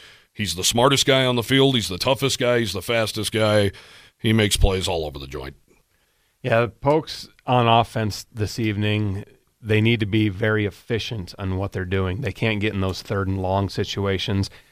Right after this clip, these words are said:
Speaker 2: They can't go three and out time and time again. We, it's gonna happen here and there, but you cannot continually do that series after series.
Speaker 1: Stupid penalties of late, too.
Speaker 2: E-, exactly. And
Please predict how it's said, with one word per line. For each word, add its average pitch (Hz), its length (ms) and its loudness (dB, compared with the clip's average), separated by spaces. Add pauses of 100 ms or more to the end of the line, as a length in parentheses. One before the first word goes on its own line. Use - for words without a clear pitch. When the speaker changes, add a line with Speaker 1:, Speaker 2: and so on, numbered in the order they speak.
(160)
Speaker 2:
They 113 100 -4
can't 113 300 0
go 101 140 2
three 101 280 0
and 95 80 0
out 95 300 0
time 92 320 -2
and 90 100 -4
time 92 220 -2
again. 90 440 -2 (180)
We, 101 260 -4 (140)
it's 104 160 -4
gonna 107 180 0
happen 92 440 0
here 95 200 0
and 95 120 -2
there, 92 160 -2
but 92 120 -8
you 95 100 -8
cannot 98 520 -2 (260)
continually 95 720 -2 (600)
do 95 160 4
that 92 220 -2
series 90 360 -4
after 92 240 -2
series. 90 560 -6
Speaker 1:
Stupid 170 440 0
penalties 160 400 4
of 90 100 -6
late, 90 220 -4
too. 98 240 -4 (600)
Speaker 2:
E-, 143 220 -16
exactly. 113 640 -2
And 123 340 -4